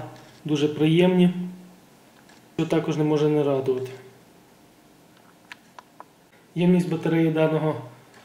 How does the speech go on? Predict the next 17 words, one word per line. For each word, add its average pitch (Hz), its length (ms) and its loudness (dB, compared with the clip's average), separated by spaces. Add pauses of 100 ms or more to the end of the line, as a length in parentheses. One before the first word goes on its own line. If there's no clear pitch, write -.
(140)
смартфону 175 680 0
складає 156 420 0
чотири 156 300 -2
тисячі 151 400 -4
сто 156 200 -2
міліампер-годин, 151 1200 0 (1400)
що 156 540 0 (320)
робить 156 400 -2
його 147 320 2 (180)
дуже 151 320 0
автономним 175 760 4 (540)
і, 156 280 2 (380)
е, 151 120 -4
дозволяє 147 480 2
користуватися 151 840 0 (680)
в - 40 -20
такому, 151 500 0